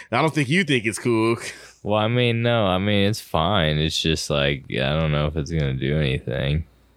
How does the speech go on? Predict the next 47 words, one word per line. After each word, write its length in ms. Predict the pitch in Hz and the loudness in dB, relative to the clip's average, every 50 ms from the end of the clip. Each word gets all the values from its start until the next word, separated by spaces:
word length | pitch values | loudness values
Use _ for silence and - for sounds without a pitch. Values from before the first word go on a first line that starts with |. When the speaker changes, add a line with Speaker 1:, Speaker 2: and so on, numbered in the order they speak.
| _ _ - | _ _ -8
Speaker 2:
Maybe. 560 | 57 58 64 76 78 73 71 69 71 67 80 80 | -4 -2 0 0 0 0 0 -2 -2 -2 -4 -4
I 80 | 71 71 | -2 0
mean, 240 | 82 87 87 80 | 2 2 2 2
I'm 160 | 71 69 73 82 | 2 0 0 0
not 200 | 87 85 80 76 | 0 0 0 0
gonna 260 | 69 65 64 64 67 | -2 -2 -4 -4 -4
go, 380 | 64 62 60 58 62 65 71 82 87 | -4 -4 -4 -4 -2 -2 -2 -2 -2
but 320 | 76 - 60 58 58 - | -2 -2 -4 -4 -2 -2
Speaker 1:
I'm 160 | 92 101 104 | -4 -2 -2
not 300 | 104 98 95 90 - - | 0 0 0 0 -2 -2
either, 340 | 69 82 90 85 92 92 92 | -2 -2 -2 0 0 0 0
but 300 | 87 87 87 87 87 87 | 0 -2 -2 -2 -2 -2
I 120 | - - | -2 0
like 220 | 107 110 110 104 - | 0 0 0 0 0
the 40 | 98 | 0
idea 360 | 92 92 87 78 76 82 92 | 0 0 0 -2 -2 -2 0
Speaker 2:
That's 100 | 107 110 | 0 2
Speaker 1:
of 60 | 117 | 2
Speaker 2:
what 80 | 117 113 | 2 2
Speaker 1:
it. 40 | 110 | 0
Speaker 2:
I'm 100 | 104 98 | 0 -2
saying. 500 | - - 113 107 110 107 101 92 82 78 | -2 0 0 2 2 2 0 0 0 0
Like, 180 | 78 78 82 | 0 -2 0
Speaker 1:
But 160 | 123 196 170 185 | 0 0 0 0
don't 180 | 190 196 190 | 0 0 -2
you 80 | 240 220 | -2 0
like 200 | 226 214 208 - | 0 0 0 -2
the 100 | 160 165 | -2 0
idea 500 | 180 180 185 147 104 104 107 120 123 120 | 0 0 0 -2 -4 -4 -4 -2 -2 -2
of 100 | 113 113 | 0 0
it? 200 | 113 113 - - - | 0 0 0 -2 -2
It's 180 | - 139 143 - | -2 -2 0 0
just 160 | 160 156 - | -2 -2 -2
like, 240 | 170 170 165 156 143 | -2 0 0 0 0
Speaker 2:
No. 260 | 69 71 76 80 82 - - - - | 0 -2 -2 -4 -4 -6 -14 -14 -6
Speaker 1:
<laughs> 160 | 113 107 107 - 147 143 139 - - 202 - - - - 196 - - - - - - - - - - - - - - | -4 -4 -2 0 0 0 0 -2 0 -2 -2 -2 -2 -6 -6 -6 -6 -12 -12 -12 -12 -12 -14 -12 -12 -12 -12 -12 -6
what 140 | - 139 165 170 | -2 0 0 0
would 100 | 165 139 | 0 -2
you 120 | 180 165 | -2 0
do 180 | 160 165 160 160 | 2 2 2 2
instead? 380 | 165 156 160 156 160 143 120 | 0 -2 0 0 2 2 2
Just 260 | 110 113 113 - - | 2 0 0 0 0
allow 320 | 101 104 110 110 113 113 113 | 0 2 2 2 2 2 0
it 60 | 104 | 0
to 80 | 113 110 | -2 0
be 140 | 113 110 | 0 0
normal? 340 | 104 104 101 104 113 110 - | 2 2 2 2 0 0 -4